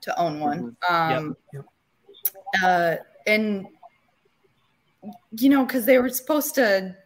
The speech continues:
Speaker 1: be, like, profile pictures and things like that. Like, that's kind of, that's kind of the world we're getting into is, is instead of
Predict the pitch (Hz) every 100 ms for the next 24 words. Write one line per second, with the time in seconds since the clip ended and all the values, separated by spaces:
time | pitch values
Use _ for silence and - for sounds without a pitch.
0 | - 190 214 208 185 165 - - 320 -
1 | 180 147 - - - 147 - 165 175 170
2 | 170 180 160 156 - 143 - 170 170 254
3 | 262 - 311 320 240 - 320 370 - 381
4 | 277 190 202 208 190 190 170 160 151 165
5 | 170 202 220 233 - 160 156 - - -
6 | - - - _ 190 190 170 220 - 240
7 | 226 190